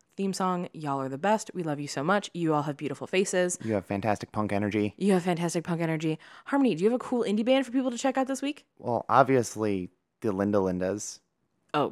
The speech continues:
Speaker 1: God, yeah.
Speaker 2: But aside from the Linda Lindas, I'm actually gonna give you a twofer because this movie feels like a good enough reason to do that. So, two bands that I wanna shout out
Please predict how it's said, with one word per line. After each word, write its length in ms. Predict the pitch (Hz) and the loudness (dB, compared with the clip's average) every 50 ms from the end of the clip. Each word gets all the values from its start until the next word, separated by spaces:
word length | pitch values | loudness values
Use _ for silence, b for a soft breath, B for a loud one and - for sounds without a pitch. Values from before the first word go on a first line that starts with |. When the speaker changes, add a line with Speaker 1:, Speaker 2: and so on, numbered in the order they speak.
| - | -4
Speaker 1:
God, 220 | - 113 - 65 76 | -6 -6 -6 -4 0
yeah. 80 | - | 6
Speaker 2:
But 140 | - 123 - - | 6 6 6 6
aside 640 | - 117 - - - 151 151 147 147 151 156 151 131 | 0 -2 -2 0 6 8 10 10 12 10 8 6 4
from 140 | - 131 120 | 0 0 0
the 80 | 117 110 | 2 2
Linda 260 | 107 104 101 98 107 | 2 2 2 2 2
Lindas, 340 | 104 101 101 98 101 101 - | 2 2 2 2 0 0 -2
I'm 80 | - 135 | -4 -4
actually 240 | 170 170 - - 120 | -4 -4 -4 -4 -4
gonna 120 | 117 113 113 | -2 -2 0
give 200 | 107 123 123 131 | 0 0 2 2
you 80 | 165 | 0
a 40 | 165 | 0
twofer 420 | 165 - 262 262 226 - 127 104 | 0 0 0 0 0 0 0 0
because 520 | 85 107 - - 107 104 107 104 104 - - - | 0 -2 -4 0 0 0 0 0 -4 -10 -8 -6
this 280 | 104 101 - - - _ | -6 -4 -4 -8 -8 _
movie 260 | 113 110 107 107 110 | -2 -2 0 0 0
feels 200 | 104 113 110 104 | 0 0 0 0
like 120 | 113 107 113 | 0 -2 -2
a 60 | 113 | 0
good 140 | 113 117 120 | 0 0 0
enough 200 | 123 123 113 123 | 0 -2 0 0
reason 220 | 135 135 143 160 | 0 0 2 0
to 60 | 170 175 | 0 2
do 140 | 208 226 | 2 2
that. 280 | 131 123 104 82 - - _ _ _ _ _ _ _ _ _ _ _ _ _ _ _ _ | 2 2 2 0 -2 -8 _ _ _ _ _ _ _ _ _ _ _ _ _ _ _ _
So, 320 | _ - - 170 143 - - - _ _ _ _ | _ -4 2 2 2 2 0 -8 _ _ _ _
two 120 | - 233 | -6 -2
bands 300 | 208 196 190 185 170 139 135 | 0 2 2 2 0 2 2
that 100 | 151 135 | 2 4
I 80 | 139 | 4
wanna 220 | 139 139 135 131 123 | 4 4 4 2 0
shout 460 | - - - - 139 131 127 127 - - | -2 -4 -2 4 6 6 6 6 4 2
out 460 | - 127 123 135 175 107 - - - | 0 2 2 2 2 0 -4 -12 -20